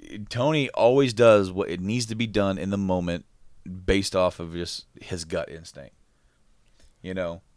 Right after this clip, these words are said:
it's like, that's when he doesn't think about it and he just goes with it.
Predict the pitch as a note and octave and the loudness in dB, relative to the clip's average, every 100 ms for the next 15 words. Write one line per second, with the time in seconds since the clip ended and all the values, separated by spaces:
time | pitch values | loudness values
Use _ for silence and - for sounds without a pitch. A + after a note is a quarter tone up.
0 | _ - F#2+ - F2 - _ _ _ _ | _ -10 -8 -6 -6 -8 _ _ _ _
1 | G2 G#2+ A#2 C3+ A#2 G#2 G2 F2+ F#2 D#2+ | -2 0 0 -2 -4 -4 -6 -10 -14 -12
2 | D#2 C2+ B1+ _ F#2+ F2+ F2 - G2+ F2+ | -12 -12 -14 _ -12 -12 -12 -8 -6 -6
3 | F#2 F#2 C#2+ | -10 -14 -14